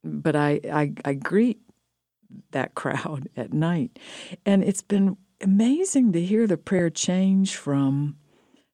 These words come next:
speaking to them as outside of me to saying things like, "Thank you for letting me be w-, with you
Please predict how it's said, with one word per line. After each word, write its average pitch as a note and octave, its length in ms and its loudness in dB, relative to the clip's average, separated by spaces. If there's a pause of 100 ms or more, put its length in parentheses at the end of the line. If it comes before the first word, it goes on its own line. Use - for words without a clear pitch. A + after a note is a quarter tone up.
speaking E3+ 760 -2
to F#3 480 0
them C#3+ 580 0
as C#3 360 -4
outside - 580 -6
of - 80 -4
me - 380 -2
to C#3 280 -8 (400)
saying F3 580 0
things D3+ 540 -2
like, C3 320 -6 (180)
"Thank E3+ 320 -4
you E3 140 -6
for D3 600 -4
letting D3 520 -2
me C3 600 -2 (1200)
be A2 760 -6 (200)
w-, D#3 120 -16 (140)
with C#3 400 -8
you F2 460 -10